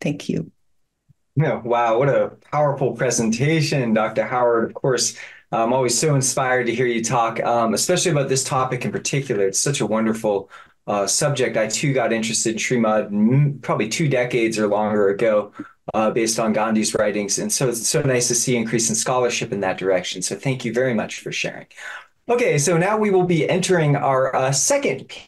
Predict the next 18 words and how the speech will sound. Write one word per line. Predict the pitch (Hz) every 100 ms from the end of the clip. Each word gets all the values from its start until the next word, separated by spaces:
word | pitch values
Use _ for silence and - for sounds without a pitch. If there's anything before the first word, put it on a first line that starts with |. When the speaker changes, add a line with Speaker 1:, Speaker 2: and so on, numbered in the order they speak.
| -
Speaker 2:
panel. | - 92 151 247 - -
Uh, | - 131 120
the | 110
previous | 170 139 120 -
panel, | 131 143 240
in | 127
case | 113 110 -
you | 107
were |
aware, | 101 101 104 175
was | 170 113
on | 110 101
the | 101 - 120
ethics | 135 147 - -
and | 113
the | 98
lived | 107 120 113
tradition | - 110 147 - 226